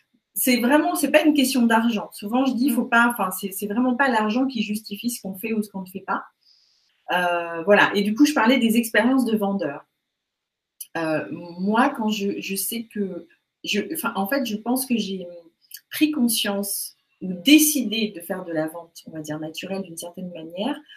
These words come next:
Speaker 1: justement en voyant deux exemples, euh, à l'opposé. Donc, ma grand-mère avait une boutique. Donc, quand j'étais petite, je passais toutes les vacances dans la boutique de ma grand-mère. Oh ! Et ma grand-mère, elle était, mais, critique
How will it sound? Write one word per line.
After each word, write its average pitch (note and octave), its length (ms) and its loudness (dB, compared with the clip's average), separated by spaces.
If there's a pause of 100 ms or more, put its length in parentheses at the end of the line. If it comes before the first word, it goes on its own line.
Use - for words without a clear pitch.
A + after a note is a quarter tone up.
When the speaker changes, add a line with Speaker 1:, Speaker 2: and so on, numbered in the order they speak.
(160)
Speaker 1:
justement A3 640 2
en G3 40 4
voyant G3+ 380 0
deux B3+ 400 2
exemples, A3+ 640 -2
euh, E3+ 300 -2
à F3 100 -4
l'opposé. G3+ 520 -2 (380)
Donc, F3 180 -8
ma A3+ 220 4
grand-mère B3 440 4
avait G#3 160 2
une F#3 160 -2
boutique. - 640 -10 (100)
Donc, F3 140 -12
quand G#3+ 120 -4
j'étais G#3 260 -4
petite, A3+ 220 -10
je - 60 -12
passais F3+ 220 -8
toutes A3+ 200 -6
les A3+ 80 -4
vacances G3+ 300 -2
dans G3 60 -2
la F3 100 -8
boutique - 260 -20
de F3 80 -16
ma D#3+ 100 -10
grand-mère. E3 320 -14 (140)
Oh ! D#4+ 260 -6 (200)
Et G3+ 100 0
ma G#3 200 4
grand-mère, G3+ 540 0
elle F#3 140 -6
était, G3 400 -6
mais, D#3 200 -8 (400)
critique E4 720 2